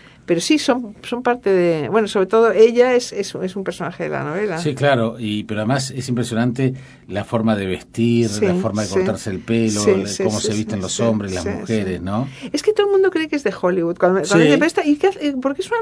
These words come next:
Speaker 1: novela de Hollywood?". Digo, "No, es que Montevideo era Hollywood en aquel momento, ¿no?".
Speaker 2: Ujú.
Speaker 1: Era, era una especie de, de ciudad increíble, ¿no?
Speaker 2: Ujú.
Speaker 1: Y
Speaker 2: ¿Cuán-,
Speaker 1: sí.
Speaker 2: cuánto t-, crees tú que las ciudades condicionan a las personas?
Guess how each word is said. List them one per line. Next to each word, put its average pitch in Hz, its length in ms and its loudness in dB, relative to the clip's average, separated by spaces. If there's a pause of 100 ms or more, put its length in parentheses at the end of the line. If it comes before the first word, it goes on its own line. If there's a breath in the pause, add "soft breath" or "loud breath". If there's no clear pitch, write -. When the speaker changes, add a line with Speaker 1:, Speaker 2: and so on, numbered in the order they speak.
Speaker 1:
novela 285 180 4
de 208 140 2
Hollywood?". 262 340 2
Digo, 202 160 0
"No, 247 200 0
es 247 120 -4
que 294 180 -14
Montevideo 247 640 2
era 339 180 2
Hollywood 220 460 2
en 285 60 0
aquel 254 260 2
momento, 202 560 2
¿no?". 208 120 -4
Speaker 2:
Ujú. 123 500 2
Speaker 1:
Era, 233 240 6
era 233 560 6
una 247 120 0
especie 254 380 0
de, 220 220 6
de 220 120 0
ciudad 220 1000 0
increíble, 190 840 2
¿no? 277 240 -6 (100)
Speaker 2:
Ujú. 226 240 -4 (380 loud breath)
Speaker 1:
Y 214 80 -2
Speaker 2:
¿Cuán-, 226 140 2
Speaker 1:
sí. 226 120 -2
Speaker 2:
cuánto 233 280 2
t-, - 260 -8
crees 131 320 2
tú 131 180 0
que 127 140 2
las 113 140 0
ciudades 113 420 2
condicionan 101 640 -4
a 95 40 -4
las 90 140 -6
personas? 87 800 -12